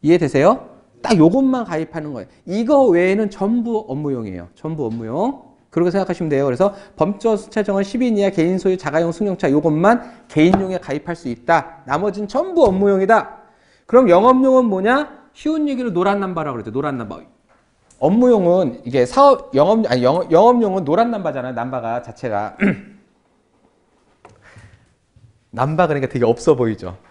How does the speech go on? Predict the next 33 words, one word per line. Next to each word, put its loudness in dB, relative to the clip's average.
뭐라 -2
하지? -6
번호판. -2
아, -6
죄송합니다. -2
번호판. -4
예. -12
제가, 0
아, -6
야전 -2
생활을 -2
좀 -6
오래 -2
하다 -2
보니까 -6
약간 0
그 -2
용어가 4
약간 -4
좀 -2
이렇게 -2
가끔씩 -4
없어 2
보이는 0
용어를 0
좀 -6
씁니다. -2
죄송하고요. -4
예, -12
좀 -10
고급진 0
용어로 2
좀 -18